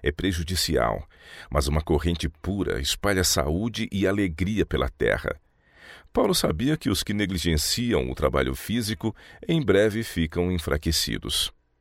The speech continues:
Desejava ensinar aos jovens ministros que, trabalhando por suas mãos, pondo em exercício músculos e tendões, estes ficariam fortes para suportar as fadigas e privações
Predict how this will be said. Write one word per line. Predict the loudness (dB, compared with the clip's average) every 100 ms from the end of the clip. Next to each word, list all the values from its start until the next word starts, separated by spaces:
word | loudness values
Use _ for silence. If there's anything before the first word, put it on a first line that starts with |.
| _ -20 -20 -8
Desejava | 0 4 4 4 2 2
ensinar | 0 0 -2 -2 0
aos | 2 2
jovens | 2 2 2 -2 -2
ministros | -4 -2 -2 -4 -6 -6 -8 -18 -20 -6
que, | -4
trabalhando | 0 2 2 2 0 2
por | 2
suas | 2 2 4
mãos, | 2 0 0 -2 -4
pondo | -2 0 0 0 -2
em | 0
exercício | 0 0 0 0 -2 -2 -4
músculos | -2 0 0 -2 -6 -6 -6
e | -2
tendões, | -2 0 0 2 0 -2 -4 -20 -20 -6
estes | 2 2 2 0
ficariam | -2 -2 0 0 -2
fortes | 0 0 0 -2 -4 0
para | 0
suportar | 0 -2 -2 0 0 0
as | 0
fadigas | 0 -2 -2 -2 0 0
e | 0
privações | -2 -2 -2 0 0 2 0